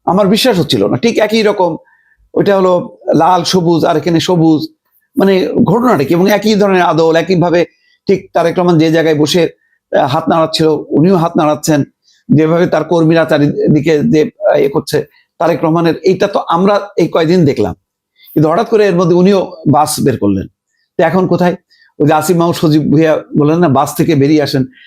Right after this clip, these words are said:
তো এখন যে ইয়ে ঢুকে গেল, শফিকুর রহমান বাসের মধ্যে ঢুকে গেল,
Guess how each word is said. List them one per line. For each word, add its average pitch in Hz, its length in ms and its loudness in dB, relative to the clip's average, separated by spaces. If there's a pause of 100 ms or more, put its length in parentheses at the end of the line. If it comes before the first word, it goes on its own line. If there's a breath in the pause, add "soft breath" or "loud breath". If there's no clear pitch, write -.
(140 soft breath)
তো 151 180 2
এখন 175 340 0
যে 170 140 2
ইয়ে 160 160 2
ঢুকে 151 260 0
গেল, 139 160 0
শফিকুর 147 360 0
রহমান 151 160 0
বাসের 139 240 -2
মধ্যে 139 160 2
ঢুকে 135 240 0
গেল, 120 180 0